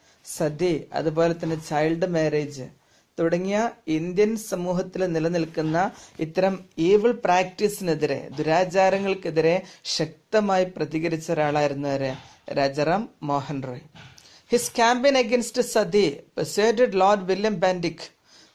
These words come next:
the British Governor General, to abolish sati. ഇന്ത്യയിൽ സതി നിരോധിച്ച ബ്രിട്ടീഷ്, ഏഹ്, ഗവർണർ ജനറൽ ആരാണ്? വില്യം ബെന്റിക് ആണ്. ഇന്ത്യയിൽ സതി നിരോധിച്ച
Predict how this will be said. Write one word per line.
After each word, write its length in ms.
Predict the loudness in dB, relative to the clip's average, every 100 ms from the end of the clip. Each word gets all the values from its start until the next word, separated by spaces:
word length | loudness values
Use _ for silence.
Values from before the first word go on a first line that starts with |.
| -4
the 80 | -2
British 360 | -2 -2 -4
Governor 460 | 0 2 2 2 0
General, 380 | 0 0 0 -2
to 220 | -2 -2
abolish 500 | 0 0 -2 -6 -10
sati. 200 | -12 -14 -18 _ _ _ -20 _
ഇന്ത്യയിൽ 300 | -4 0 0
സതി 540 | 0 0 0 0 -2 -2
നിരോധിച്ച 680 | 0 2 4 2 -2 -4 0 0 0 -12 _ -20 -12
ബ്രിട്ടീഷ്, 760 | -6 -4 2 2 0 -12 _ -4
ഏഹ്, 200 | -2 0
ഗവർണർ 540 | 2 2 2 0 -2
ജനറൽ 460 | -2 -2 -2 0 2
ആരാണ്? 460 | 2 2 0 -4 -8 _ _
വില്യം 480 | -4 -2 0 0 0
ബെന്റിക് 420 | 0 0 -4 -8
ആണ്. 160 | -14 -16 _ _ _ _ _ -20 -18
ഇന്ത്യയിൽ 320 | -12 -6 -4
സതി 420 | -4 -2 -4 0 -2
നിരോധിച്ച 720 | 0 0 -2 -4 -8 -6